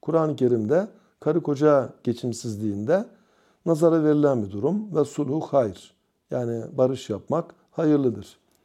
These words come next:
Karı koca geçimsizliğinde böyle olduğu gibi sağ sol meselesinde de barış hayırlıdır. Türk-Kürt meselesinde de barış hayırlıdır.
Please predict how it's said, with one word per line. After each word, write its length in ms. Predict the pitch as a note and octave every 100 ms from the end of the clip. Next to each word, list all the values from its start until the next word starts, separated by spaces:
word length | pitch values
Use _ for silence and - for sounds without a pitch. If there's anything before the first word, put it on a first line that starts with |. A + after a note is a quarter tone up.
| _ _
Karı 220 | - D3
koca 380 | D3+ D3 E3 D#3+
geçimsizliğinde 880 | D3 C3+ C3+ C3+ - C3 B2 B2 A#2+
böyle 200 | A#2+ A#2+
olduğu 340 | A2+ G#2+ D#3+
gibi 240 | A3+ A3+ F#3+ B3 - _ _ _ _ _
sağ 300 | - E3 F3+
sol 240 | F3 G3
meselesinde 720 | G3 F3 F3 F3 E3+ G3+ A3
de 180 | F3 B2
barış 420 | A#2 G#2 G2 - _
hayırlıdır. 720 | G#2 G#2 F#2+ F2+ F2 E2+ - _ _ _ -
Türk-Kürt 520 | C#3 - D3 D3+ -
meselesinde 760 | C3 C3+ C3 B2 C3 C3 C3
de 220 | A#2+ G#2+ - _
barış 400 | A2+ G#2+ G2 -
hayırlıdır. 640 | G#2 G#2 G2 G#2 D#3 D#3+